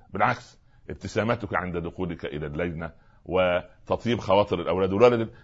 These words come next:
وجدته محجم عن الإجابة لأنه قد نسي ال-، ال-، الامتحان أرعبه. في، في أولاد عندهم ال-، الفوبيا بتاع الامتحانات، أول ما يجي الامتحان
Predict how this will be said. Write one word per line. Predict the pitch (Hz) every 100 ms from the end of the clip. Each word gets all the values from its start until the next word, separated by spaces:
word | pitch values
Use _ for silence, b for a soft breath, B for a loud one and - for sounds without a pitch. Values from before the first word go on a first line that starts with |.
| -
وجدته | 92 104 123 123 110 - b - -
محجم | 82 92 107 135 127 104
عن | 92 92
الإجابة | 87 87 110 98 73 -
لأنه | 87 90 b b -
قد | 82
نسي | 113 123 82 - -
ال-، | 78 78
ال-، | 80 B -
الامتحان | 82 - - 117 120
أرعبه. | 95 87 113
في، | - 104 80
في | 98 90
أولاد | 92 113
عندهم | 98 92 110 113 107 b b -
ال-، | 82 -
الفوبيا | 80 - 131 107
بتاع | 85 90
الامتحانات، | 90 78 - 98 107 90
أول | 92
ما | 98
يجي | 101
الامتحان | 95 95